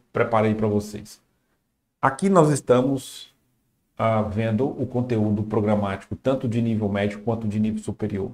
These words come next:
tá bom? O conteúdo é praticamente idêntico. E, pra ser franco com vocês, hoje em dia, nós não temos uma diferença relevante entre concursos de nível médio e superior quando o assunto é informática.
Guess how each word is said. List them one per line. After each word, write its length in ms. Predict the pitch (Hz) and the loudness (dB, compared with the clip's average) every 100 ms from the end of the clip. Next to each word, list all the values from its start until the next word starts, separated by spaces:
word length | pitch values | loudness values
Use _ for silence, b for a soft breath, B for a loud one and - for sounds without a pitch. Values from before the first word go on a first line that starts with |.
| - _ | -14 _
tá 80 | _ - | _ -2
bom? 280 | 123 - - _ _ _ _ _ _ - | -2 -2 -10 _ _ _ _ _ _ -12
O 60 | |
conteúdo 480 | - 110 110 110 107 | -4 -2 0 2 2
é 40 | |
praticamente 680 | 104 107 120 - 101 98 98 | 2 2 0 -2 -2 -2 -4
idêntico. 580 | 92 87 113 120 - 143 - _ _ _ _ - | -4 -2 -2 -4 -10 -14 -14 _ _ _ _ -2
E, 320 | 123 123 117 | 4 4 4
pra 180 | - 131 | 2 0
ser 240 | 135 147 | 2 0
franco 260 | - 127 123 | 2 0 2
com 100 | 107 | -2
vocês, 720 | 104 101 - 127 127 - - - _ _ - | -4 -4 0 0 2 -2 -8 -20 _ _ -4
hoje 260 | 120 127 | 0 0
em 80 | 113 | 0
dia, 400 | 107 117 117 - - | -2 -2 -2 -4 -6
nós 280 | 107 113 107 | -2 0 2
não 140 | 127 | 0
temos 360 | - 120 131 113 | -2 -4 -2 -2
uma 180 | 120 117 | 0 0
diferença 520 | - 110 101 110 107 | 0 0 0 -2 -6
relevante 720 | 104 110 101 92 101 - 123 - _ _ _ _ | -4 -4 -4 -6 -8 -8 -12 -12 _ _ _ _
entre 500 | 117 117 113 101 98 - _ | -4 -4 -4 -6 -8 -12 _
concursos 600 | - 110 107 120 120 113 104 | -6 -4 -2 -2 -2 0 0
de 100 | 107 | 2
nível 280 | 110 110 | 2 2
médio 280 | 101 107 117 | 2 2 0
e 40 | 113 | -2
superior 500 | 117 113 104 104 110 | -4 -2 0 0 0
quando 180 | 117 117 | 0 0
o 40 | 113 | 0
assunto 340 | 107 107 107 | -2 -4 -4
é 40 | |
informática. 720 | 117 - 123 101 90 - - | -4 -2 -2 -2 -4 -10 -18